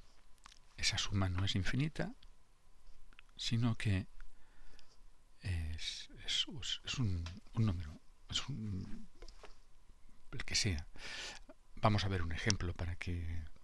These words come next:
para poner énfasis sobre eso. Un ejemplo.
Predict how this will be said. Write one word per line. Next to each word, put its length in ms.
para 400
poner 280
énfasis 420
sobre 300
eso. 200
Un 120
ejemplo. 420